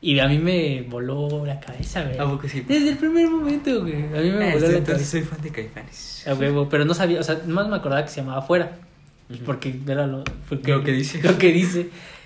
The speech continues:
Speaker 1: Y, y me acuer-, o sea, me acuerdo muy cabrón de ese día cuando escucho esa canción.
Speaker 2: Creo que una vez me contaste que sí te acuerdas de la primera vez que te, que escuchaste esos güeyes,
Speaker 1: Yo
Speaker 2: ¿no?
Speaker 1: creo que fue
Speaker 2: ¿Que
Speaker 1: esa
Speaker 2: fue
Speaker 1: vez.
Speaker 2: esa vez?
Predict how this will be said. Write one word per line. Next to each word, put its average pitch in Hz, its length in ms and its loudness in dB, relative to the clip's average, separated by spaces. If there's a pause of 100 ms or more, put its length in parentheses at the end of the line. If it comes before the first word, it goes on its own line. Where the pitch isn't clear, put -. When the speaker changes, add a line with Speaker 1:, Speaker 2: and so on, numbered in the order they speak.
Speaker 1:
Y, 143 840 2 (200)
y 160 100 -2
me 151 80 4
acuer-, 170 220 -2
o 160 60 -2
sea, 160 120 0
me 156 120 -2
acuerdo 175 280 0
muy 175 300 0
cabrón 160 360 -2
de 151 80 0
ese 151 160 -2
día 151 240 -2 (800)
cuando 143 200 4
escucho 143 300 -4
esa 147 100 -2
canción. 131 320 -2
Speaker 2:
Creo 151 80 -2
que 151 80 -6
una 151 80 0
vez 143 100 0
me 147 60 -2
contaste 135 400 -8
que - 80 -12
sí 117 100 -12
te 131 100 -8
acuerdas 123 260 -6
de 117 60 -8
la 107 80 -8
primera 110 240 -10
vez 107 100 -14
que - 100 -14
te, - 140 -12 (260)
que - 60 -20
escuchaste - 420 -16
esos 110 180 -12
güeyes, 127 220 -6
Speaker 1:
Yo 175 80 8
Speaker 2:
¿no? 175 60 4
Speaker 1:
creo 220 120 2
que 202 120 -2
fue 208 100 2
Speaker 2:
¿Que 196 40 2
Speaker 1:
esa 202 100 4
Speaker 2:
fue 170 80 8
Speaker 1:
vez. 165 100 4
Speaker 2:
esa 165 80 -2
vez? 170 100 -6